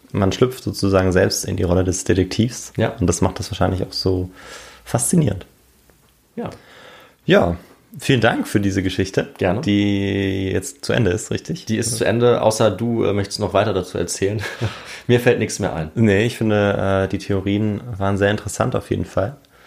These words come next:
Speaker 1: Wobei die, die du anfangs erwähnt hast mit den ganzen, ähm, Fakten, die man
Speaker 2: Mhm.
Speaker 1: ja hat, doch, ähm, am wahrscheinlichsten eben ist.
Speaker 2: Ja, das ist auch die offizielle Stellungnahme übrigens. Also
Speaker 1: Ja, okay.
Speaker 2: man geht offiziell davon aus und ging auch sehr schnell davon aus,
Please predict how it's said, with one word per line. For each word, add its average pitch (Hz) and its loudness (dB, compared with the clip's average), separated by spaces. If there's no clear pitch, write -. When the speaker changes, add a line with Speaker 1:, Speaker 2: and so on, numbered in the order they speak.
Speaker 1:
Wobei 98 4
die, 95 0
die 98 -4
du 98 2
anfangs 98 -2
erwähnt 101 0
hast 98 -4
mit 95 -4
den 95 -2
ganzen, 92 -4
ähm, 92 -6
Fakten, - -4
die - -4
man 90 0
Speaker 2:
Mhm. 87 2
Speaker 1:
ja 87 0
hat, 95 -4
doch, - -2
ähm, 90 4
am 90 2
wahrscheinlichsten 98 -2
eben - -6
ist. 90 -4
Speaker 2:
Ja, - -10
das 98 0
ist 101 -4
auch 101 2
die 107 0
offizielle 90 0
Stellungnahme 82 -2
übrigens. 85 -8
Also 87 0
Speaker 1:
Ja, 82 -2
okay. 95 0
Speaker 2:
man 82 2
geht 107 -2
offiziell 98 2
davon 90 0
aus 87 2
und 95 -2
ging 107 0
auch 87 0
sehr 90 0
schnell 104 2
davon 87 0
aus, 85 -2